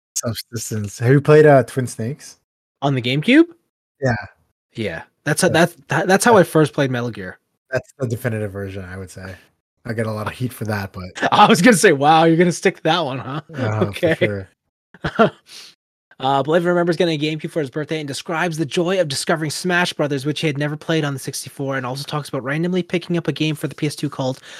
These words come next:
Speaker 2: Monster Hunter because the box
Speaker 1: Hey.
Speaker 2: art was cool. And
Speaker 1: Yes, sir.
Speaker 2: finally, we get to the then current generation of P S three, Wii, and three sixty.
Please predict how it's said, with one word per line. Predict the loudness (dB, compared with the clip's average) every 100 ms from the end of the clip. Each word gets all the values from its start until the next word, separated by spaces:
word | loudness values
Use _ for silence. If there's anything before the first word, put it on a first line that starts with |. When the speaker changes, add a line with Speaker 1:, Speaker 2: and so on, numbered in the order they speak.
| _ _
Speaker 2:
Monster | 2 6 6 4 0 -4
Hunter | -4 -6 -8 -6 -6
because | -6 0 2
the | 2 2
box | 0 0
Speaker 1:
Hey. | -2
Speaker 2:
art | -2
was | -4 -6
cool. | -10 -8 -8 -8 -14 _ _ _ -20 -20 _ -6
And | -2
Speaker 1:
Yes, | 2
sir. | 6
Speaker 2:
finally, | 6 8 8 6 4
we | 4
get | 4 4
to | 2 2
the | 0 -2
then | -8 0 2 4 2
current | -2 -2 -2 -2
generation | -6 -4 -6 -6 -8 -10
of | -10
P | -10 -10
S | -10
three, | -14 -12 -10
Wii, | -10 -12
and | -12
three | -14 -14
sixty. | -14 -16 -18 -20